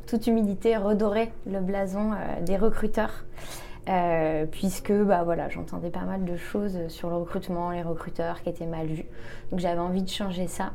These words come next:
d'apporter une belle expérience candidat. Et, euh, moi, quand j'ai rejoint Conto, ce qui m'a plu, c'est que justement, j'ai senti que c'était une boîte, euh, où il y avait une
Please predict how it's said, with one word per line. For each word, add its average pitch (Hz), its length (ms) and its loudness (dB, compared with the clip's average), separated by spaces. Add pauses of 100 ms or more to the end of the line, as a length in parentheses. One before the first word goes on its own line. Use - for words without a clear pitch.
(120)
d'apporter 175 420 -4
une 180 120 0
belle 208 160 6
expérience 202 580 -2
candidat. 185 540 2 (640)
Et, 220 300 8
euh, 175 340 6
moi, 196 240 4
quand 214 120 -4
j'ai 180 420 0
rejoint 240 420 6
Conto, 254 640 4
ce - 140 -4
qui 196 220 -2
m'a 170 180 0
plu, 262 460 6
c'est 214 160 -2
que 175 40 -2
justement, 202 280 -2
j'ai 208 80 -2
senti 190 300 -4
que 208 60 -4
c'était - 200 -6
une 180 260 0
boîte, 196 340 -2 (540)
euh, 175 340 4
où 202 60 2
il 180 80 2
y 185 40 4
avait 180 200 2
une 185 240 0